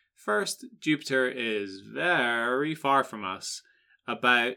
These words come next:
six hundred and twenty-eight million four hundred and eleven thousand nine hundred and seventy-seven kilometers away, to be precise,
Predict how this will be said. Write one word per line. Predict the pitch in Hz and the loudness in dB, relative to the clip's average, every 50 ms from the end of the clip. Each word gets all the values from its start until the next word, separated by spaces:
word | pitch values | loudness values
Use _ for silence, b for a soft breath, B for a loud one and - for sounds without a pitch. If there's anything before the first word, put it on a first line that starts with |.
| _ _ | _ _
six | - - - - 196 185 - - | -6 -4 -2 -2 -2 -4 -4 -4
hundred | 170 170 165 151 151 139 127 | -4 -4 -4 -2 -4 -4 -4
and | 123 117 113 | -4 -8 -8
twenty-eight | - - 139 135 135 135 127 - - 123 120 117 117 117 - - | -8 -6 -6 -4 -4 -4 -6 -6 -2 0 0 2 0 -2 -4 -6
million | 123 123 123 139 143 139 139 135 135 135 131 131 131 131 127 131 131 | -10 -10 -6 -4 -2 -2 -2 -2 -2 -2 -2 -2 -4 -4 -4 -6 -10
four | - - 160 151 147 139 | -10 -10 -6 -4 -4 -4
hundred | 127 131 131 127 117 117 110 | -4 -4 -6 -6 -6 -6 -6
and | 107 104 | -6 -6
eleven | 107 107 110 110 110 110 113 104 104 101 - | -6 -4 -2 -2 -2 -2 -2 -6 -10 -8 -6
thousand | 117 113 113 110 104 110 110 110 110 113 | -4 -2 -2 -2 -4 -4 -8 -10 -8 -8
nine | 117 120 123 123 120 | -6 -6 -6 -8 -10
hundred | 107 110 113 113 110 - 107 | -10 -8 -8 -8 -10 -10 -12
and | 110 107 104 98 | -12 -12 -12 -10
seventy-seven | - - - 110 110 107 110 110 - 113 110 - - - 190 151 139 131 131 123 113 | -10 -6 -4 -4 -4 -4 -6 -10 -8 -10 -8 -8 -6 -6 -4 -4 -4 -6 -6 -10 -10
kilometers | - - 123 123 127 127 123 120 113 - 104 104 95 - | -8 -8 -6 -4 -4 -4 -4 -6 -8 -6 -8 -8 -8 -8
away, | 95 98 98 95 98 95 - | -10 -8 -8 -8 -8 -10 -12
to | - 117 | -16 -10
be | - 110 | -10 -10
precise, | 104 - 104 92 - 92 87 85 82 - - - | -10 -10 -14 -14 -10 -8 -8 -8 -8 -10 -10 -12